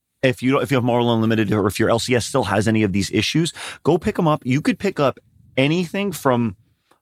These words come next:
three on, four on, five on. It doesn't really matter if you didn't read the first one. You kind of understand it. It's really,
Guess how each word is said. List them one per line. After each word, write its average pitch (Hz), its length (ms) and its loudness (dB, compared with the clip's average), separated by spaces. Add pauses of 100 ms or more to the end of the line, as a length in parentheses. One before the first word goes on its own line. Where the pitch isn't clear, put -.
(320)
three 127 260 2
on, 127 260 2
four 120 380 2
on, 120 260 0
five 113 380 0
on. 117 280 -2 (200)
It 135 80 2
doesn't 175 200 2
really 185 200 2
matter 123 420 2
if 127 180 -4
you 120 60 2
didn't 123 340 0
read 110 300 0
the 104 80 0
first - 400 -2
one. 160 220 2
You 143 80 2
kind 302 320 -4
of 196 100 0
understand 135 640 0
it. 113 80 -2
It's - 180 -4
really, 226 640 0